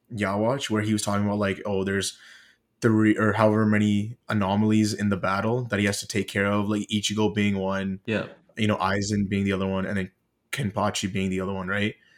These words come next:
Speaker 1: So, like, you know, Asta's one, Yuno's one, and then he might see later on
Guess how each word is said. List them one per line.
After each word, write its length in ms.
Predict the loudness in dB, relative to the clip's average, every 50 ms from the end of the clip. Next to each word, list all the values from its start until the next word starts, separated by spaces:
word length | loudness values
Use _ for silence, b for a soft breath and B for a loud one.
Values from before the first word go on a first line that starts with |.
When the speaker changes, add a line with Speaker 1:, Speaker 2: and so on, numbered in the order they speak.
| b b b
Speaker 1:
So, 420 | -4 -2 0 0 0 0 -2 -2 -2
like, 260 | -2 -2 -2 -2 -2
you 60 | -2
know, 80 | -4 -2 -2
Asta's 380 | -2 -2 -2 0 -2 -2 -2
one, 260 | -2 -4 -2 -2 -2 -2
Yuno's 380 | -2 -2 -2 -4 -4 -6 -8
one, 340 | -12 -12 -10 -8 -6 -8 -8 _ _ _ _ _ -8
and 100 | -4 -4
then 80 | -2 0
he 100 | 0 -2
might 240 | -2 -2 -4 -4
see 140 | -4 -4 -4
later 320 | -4 -2 -4 -4 -6 -8 -8
on 320 | -8 -10 -10 -10 -12 -16